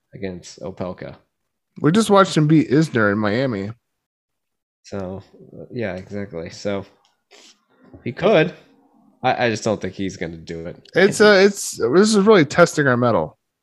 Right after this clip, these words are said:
Speaker 1: It is.
Speaker 2: The, the <laughs> we're a week before back-to-back thousands. We'll be back with, like, I don't know. This is a tough week. So let's, let's just go ahead and pivot to the next one.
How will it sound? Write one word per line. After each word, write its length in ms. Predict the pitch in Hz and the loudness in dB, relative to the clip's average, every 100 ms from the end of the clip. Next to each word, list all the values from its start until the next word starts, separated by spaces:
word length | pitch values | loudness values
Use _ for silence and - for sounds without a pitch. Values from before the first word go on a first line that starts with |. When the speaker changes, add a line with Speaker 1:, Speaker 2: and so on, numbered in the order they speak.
| _ _ _ _ _ _ _ _ _ | _ _ _ _ _ _ _ _ _
Speaker 1:
It 180 | 92 131 | -4 0
is. 260 | 135 107 | 2 0
Speaker 2:
The, 160 | 139 156 - - - - - - | 0 -2 -4 -20 -18 -16 -6 -2
the 460 | 233 - - 208 - - - | -2 0 -4 -4 -10 -20 -20
<laughs> 240 | _ - | _ 0
we're 140 | 208 | 2
a 40 | 202 | 4
week 240 | 254 285 | 2 2
before 320 | 254 220 233 | 0 2 4
back-to-back 640 | 180 180 170 160 151 139 - | 6 6 4 4 4 4 2
thousands. 600 | 147 127 127 117 90 113 | 0 2 0 -2 -6 -6
We'll 120 | 135 | 0
be 120 | 151 | 2
back 360 | 147 139 127 127 | 4 2 0 -2
with, 240 | 120 120 127 | -4 -4 0
like, 300 | 113 107 - - | 2 0 -6 -8
I 120 | 127 131 | -4 -2
don't 140 | 113 | 0
know. 300 | 92 98 107 | -2 -2 -6
This 180 | 135 120 | -8 -10
is 160 | 135 127 | -8 -8
a 80 | |
tough 300 | 120 135 117 | -4 -4 -4
week. 240 | 110 98 - - _ | -4 -6 -8 -20 _
So 160 | - 143 | -6 2
let's, 220 | 180 185 | 2 4
let's 180 | 220 226 | 2 4
just 220 | 254 - | 0 2
go 120 | 220 170 | 4 6
ahead 180 | 165 | 4
and 100 | 139 | 2
pivot 220 | 135 135 131 | 0 0 0
to 80 | |
the 80 | 120 | -2
next 260 | 117 113 - | -2 -6 -4
one. 360 | 113 107 113 | -2 -2 -6